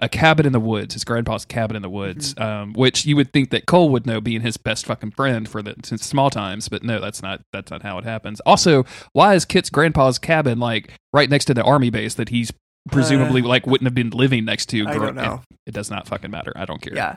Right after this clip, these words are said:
Speaker 2: Um, but so this, this is interesting because, uh, Cole gets this information, obviously doesn't share it. I actually kind of missed what was happening here
Speaker 1: Mm-hmm.
Speaker 2: because they tell Cole, "Hey, you can come with us if you want," or Dean says this. He's like, "Buddy, I want you to know that your friend might get,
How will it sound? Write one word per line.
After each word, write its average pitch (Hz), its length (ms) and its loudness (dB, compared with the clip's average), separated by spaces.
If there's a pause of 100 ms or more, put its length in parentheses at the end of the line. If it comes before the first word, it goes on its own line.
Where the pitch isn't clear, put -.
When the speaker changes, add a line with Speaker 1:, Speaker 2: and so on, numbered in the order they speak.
Speaker 2:
Um, 135 460 -2 (180)
but 226 320 4
so 226 240 4
this, 240 280 4 (260)
this - 200 2
is 170 120 2
interesting 175 380 0
because, 143 420 2
uh, 175 80 6
Cole 202 300 6
gets 196 160 4
this - 100 0
information, 151 400 0
obviously 139 240 0
doesn't 123 180 -2
share 127 280 -2
it. 120 80 -8 (480)
I 196 100 10
actually 226 200 6
kind 214 120 6
of 170 80 2
missed 160 440 2 (200)
what 165 140 -2
was 156 120 -2
happening 156 360 0
here 202 240 2 (320)
Speaker 1:
Mm-hmm. 190 80 0
Speaker 2:
because 170 380 2
they 165 160 4
tell 262 260 6
Cole, 208 320 6
"Hey, 180 180 6
you 156 160 4
can 156 140 -4
come 143 160 0
with 139 160 -2
us 139 140 -4
if 127 80 -8
you 127 80 -4
want," 123 320 -4
or 120 40 -14
Dean 190 280 4
says 127 240 -4
this. - 300 -8 (200)
He's 156 80 -4
like, 131 180 0
"Buddy, 175 280 6
I 147 80 6
want 180 160 6
you 165 60 2
to 156 100 4
know 170 280 6
that 151 120 2
your 143 100 -2
friend 165 380 2
might 135 180 0
get, 107 160 -8